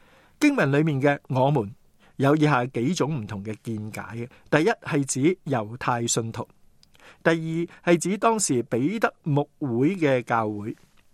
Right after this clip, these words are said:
第三係指眾使徒，第四係指分散喺各地嘅所有基督徒同記錄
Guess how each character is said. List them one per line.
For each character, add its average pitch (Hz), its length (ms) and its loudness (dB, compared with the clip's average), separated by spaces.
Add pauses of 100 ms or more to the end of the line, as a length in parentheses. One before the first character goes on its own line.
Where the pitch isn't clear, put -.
(220)
第 113 220 0
三 143 300 0 (380)
係 147 280 4
指 139 420 -2
眾 131 320 -2
使 113 280 -4
徒， - 200 -12 (760)
第 135 240 0
四 127 340 -2 (300)
係 180 200 2
指 180 340 -2
分 226 340 -4
散 151 240 2
喺 139 260 -4
各 151 200 2 (120)
地 113 260 -2
嘅 117 200 -6
所 123 300 -4
有 123 340 0
基 170 260 0
督 165 220 -2
徒 110 240 -2 (200)
同 120 340 -2
記 147 260 4
錄 135 160 2